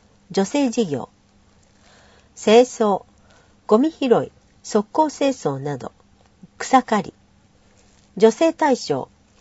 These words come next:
町内の五世帯、五人以上で構成する地域住民グループ。助成金、年一回、三千円上限。助成内容、消耗品費、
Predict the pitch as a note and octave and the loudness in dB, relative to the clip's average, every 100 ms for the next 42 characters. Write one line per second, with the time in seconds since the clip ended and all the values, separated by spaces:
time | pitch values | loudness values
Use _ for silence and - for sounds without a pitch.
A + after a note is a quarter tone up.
0 | _ _ _ - F4+ E4+ A#3 F3 C#3+ C#3+ | _ _ _ 0 2 4 2 2 -2 -2
1 | E3 F3 C4 B3+ A2+ - - _ _ _ | -2 0 -2 0 -2 -2 -16 _ _ _
2 | E3 G3+ A3 D4+ D#4 C#4+ C4+ A3 D#3 C#3+ | 2 2 4 0 -2 -4 2 2 2 -2
3 | C#3 _ - F#3+ - F3 - D#3 D#3 - | -6 _ -4 -2 -2 -6 -8 -6 -6 -6
4 | - B3+ C#4 C4+ A#3+ B3 A#3 A3+ G#3 G3 | -4 -4 -2 -2 2 2 4 2 0 -2
5 | D#3+ - B2+ - _ _ _ _ _ _ | -2 -4 -12 -12 _ _ _ _ _ _
6 | _ _ _ - F#3 - A#3+ A3+ - F#3 | _ _ _ -6 -6 4 6 6 0 -6
7 | - _ _ _ _ _ B3 D4+ G3+ - | -6 _ _ _ _ _ -2 0 -2 -6
8 | E3 - _ - F#3+ - _ _ _ _ | -14 -14 _ 0 0 -2 _ _ _ _
9 | - G3 A#3+ A#3+ A3 G#3+ G3+ F3+ C#3+ D#3+ | -4 0 2 2 0 0 -2 -4 -2 -2
10 | F3 D#3+ C#3 - _ _ _ _ _ _ | 0 -4 -8 -14 _ _ _ _ _ _
11 | _ _ _ _ F3+ G#3+ - F4 D#4 D4+ | _ _ _ _ 0 0 4 0 2 0
12 | A#3+ C#3+ B2 - _ _ _ _ _ _ | 0 -2 -6 -10 _ _ _ _ _ _
13 | - C#4+ D#4 D4+ D4+ C4 C4+ B3+ - - | 2 4 4 2 0 -2 -2 -2 -4 -14